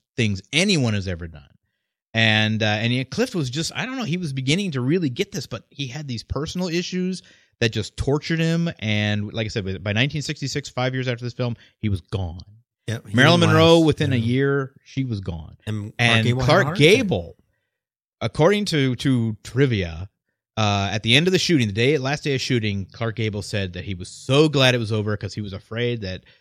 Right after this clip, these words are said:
Speaker 1: that she, Marilyn Monroe, was gonna give him a heart attack.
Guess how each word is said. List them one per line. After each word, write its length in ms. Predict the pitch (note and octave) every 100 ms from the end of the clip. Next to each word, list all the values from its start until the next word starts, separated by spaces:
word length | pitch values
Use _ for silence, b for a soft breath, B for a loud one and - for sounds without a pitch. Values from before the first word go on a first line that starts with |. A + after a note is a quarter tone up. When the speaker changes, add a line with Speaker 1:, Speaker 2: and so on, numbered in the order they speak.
| b
Speaker 1:
that 120 | F#2+ F#2
she, 360 | - C#3 A#2
Marilyn 260 | G#2+ G2 G#2+
Monroe, 300 | G2+ F#2 F2+ b -
was 120 | G2
gonna 160 | A2 G#2
give 100 | G#2
him 40 |
a 40 | F#2
heart 140 | F#2+
attack. 380 | F2 E2 D#2